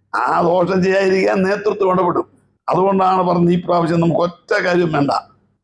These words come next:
കെ പി സി സി പറഞ്ഞിരിക്കുന്നത് ത്രിതല പഞ്ചായത്തിൽ സ്റ്റാറ്റസ് quo മെയിൻറ്റെയിൻ ചെയ്യും. ആ സ്റ്റാറ്റസ് quo മെയിൻറ്റെയിൻ ചെയ്യുമ്പോൾ ഈ പ്രശ്നങ്ങളൊന്നും ഉണ്ടാകത്തില്ല. പിന്നെ അവിടെ എന്തെങ്കിലും ഒന്നോ രണ്ടോ സീറ്റ് അങ്ങോട്ടോ ഇട്ടോ വിട്ടുവീഴ്ച ചെയ്യണമെങ്കിൽ അത് ചെയ്യുക.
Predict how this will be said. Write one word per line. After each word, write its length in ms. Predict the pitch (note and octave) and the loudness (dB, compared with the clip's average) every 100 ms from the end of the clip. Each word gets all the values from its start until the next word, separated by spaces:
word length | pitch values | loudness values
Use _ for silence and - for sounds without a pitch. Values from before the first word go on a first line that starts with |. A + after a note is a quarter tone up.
| - | -2
കെ 60 | |
പി 200 | F3+ G3 | 0 2
സി 200 | F#3 F#3 | 2 2
സി 40 | F3+ | 2
പറഞ്ഞിരിക്കുന്നത് 960 | E3 E3 E3+ E3+ E3 D#3+ D#3+ D#3 D#3 - _ _ _ _ | 2 2 2 2 2 4 4 2 0 -6 _ _ _ _
ത്രിതല 280 | E3+ G3 A3+ | 0 2 2
പഞ്ചായത്തിൽ 840 | F#3 D#3 E3+ F3 F3 E3+ E3+ F3 - | 2 2 4 4 4 2 2 0 -2
സ്റ്റാറ്റസ് 480 | - F3 F3 E3+ - | 0 0 0 -2 0
quo 100 | D#3 | 0
മെയിൻറ്റെയിൻ 280 | D3 C3 A#2 | 2 0 -2
ചെയ്യും. 260 | - - - - _ _ _ _ - | -2 -4 -6 -16 _ _ _ _ -2
ആ 80 | D#3 | -2
സ്റ്റാറ്റസ് 520 | - D#3+ G#3+ A3+ A3+ | 0 0 2 0 0
quo 80 | G#3+ F3+ | 0 2
മെയിൻറ്റെയിൻ 320 | F#3+ G#3 G3 | 2 2 2
ചെയ്യുമ്പോൾ 380 | D#3 D3+ - - - _ - - _ E3+ | 4 2 0 -2 -6 _ -20 -20 _ -2
ഈ 120 | F3 | 0
പ്രശ്നങ്ങളൊന്നും 760 | D3 B2+ E3+ D#3+ D#3+ E3+ G3+ F#3 | 0 0 0 2 2 4 2 2
ഉണ്ടാകത്തില്ല. 480 | D3+ C#3+ A2 - - - _ _ _ | 0 0 -4 -10 -20 -20 _ _ _
പിന്നെ 200 | A#3 E3+ | 0 0
അവിടെ 420 | - G#3 C#4 A#3 | 0 0 2 2
എന്തെങ്കിലും 520 | G3+ G#3 C#4+ G#3+ A3 G3+ | 2 2 2 0 2 2
ഒന്നോ 220 | G3 B3 B3 A3 | 0 0 0 0
രണ്ടോ 220 | - - | 0 0
സീറ്റ് 260 | - B3 A#3+ | 0 0 0
അങ്ങോട്ടോ 360 | A#3+ B3 A#3 | -2 -2 -2
ഇട്ടോ 180 | A#3+ C4 | 0 0
വിട്ടുവീഴ്ച 440 | A#3 G3 C4 B3 B3 | -2 -2 -2 0 0
ചെയ്യണമെങ്കിൽ 400 | B3 C#4 E4+ F#4+ _ _ - | 0 0 -2 -6 _ _ -2
അത് 140 | - A#3+ | 0 2
ചെയ്യുക. 320 | F3+ D3 | 2 2